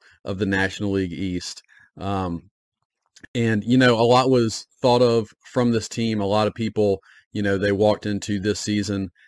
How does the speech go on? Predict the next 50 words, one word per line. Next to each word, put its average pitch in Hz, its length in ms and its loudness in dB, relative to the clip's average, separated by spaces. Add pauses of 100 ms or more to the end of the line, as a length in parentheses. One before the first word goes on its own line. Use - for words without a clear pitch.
(160)
as, 98 320 -4
uh, 90 180 -6
some 147 220 -2
people's 123 320 -2
favorite, 113 400 2
not 101 220 -4
just 104 380 -2 (280)
to 110 120 0
win 110 200 2
the 107 80 0
National 104 380 0
League 92 100 -4
East, 98 400 -2
but 98 240 0
to 98 560 -4
get 98 200 -6
back 101 220 -2
to - 80 -10
the 98 80 -6
World 95 240 -4
Series, 95 460 -4 (340)
maybe 98 220 -4
even 95 280 -4
win 95 200 -2
the 95 80 -4
World 90 260 -2
Series. 92 540 -4 (400)
And, 98 400 -2
uh, 101 100 0
sometimes 135 440 -2
those 123 200 2
expectations 117 800 -2
can 92 220 -8
weigh 113 180 2
on 117 220 -2
you. 110 300 -4 (360)
Uh, 98 140 -2
a 92 40 -2
lot 107 220 4
of 104 80 -2
teams 107 280 -4
fold 107 340 2
under 101 160 -2
that 98 200 -2
pressure. 101 520 -2 (400)
Uh, 92 240 -4
you 95 120 -6
kinda 101 300 -4
think 104 320 -6
towards, 101 540 -4